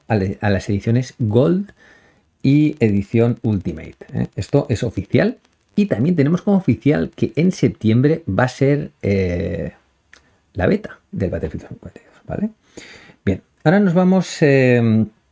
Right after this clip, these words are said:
nos vamos al mes en el que estamos, mes de agosto, ¿vale? Y tenemos que ver que de repente ha aparecido un huracán llamado Ca-, Call of Duty Vanguard, ¿vale? Y el día veintidós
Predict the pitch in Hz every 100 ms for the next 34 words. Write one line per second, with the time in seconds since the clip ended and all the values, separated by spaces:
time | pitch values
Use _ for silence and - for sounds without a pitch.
0 | _ _ _ _ - - _ _ _ 110
1 | 147 147 113 113 139 151 127 - - 113
2 | 143 139 - 139 127 123 - - 131 151
3 | 107 85 90 127 - 170 214 - _ -
4 | - 196 220 - - - _ _ _ -
5 | 175 156 170 185 - 160 170 160 - 127
6 | 120 117 113 - _ - 127 127 123 175
7 | 185 151 185 269 - 131 - 127 151 147
8 | 160 160 - _ - 147 165 123 101 135
9 | 156 107 101 127 139 - 117 - - 143
10 | 123 110 120 123 143 135 _ - _ 117
11 | 110 127 127 107 - - - - 107 -
12 | - 151 254 _ - - - _ - -
13 | _ _ _ _ - 117 127 214 214 220
14 | 202 190 214 220 240 - -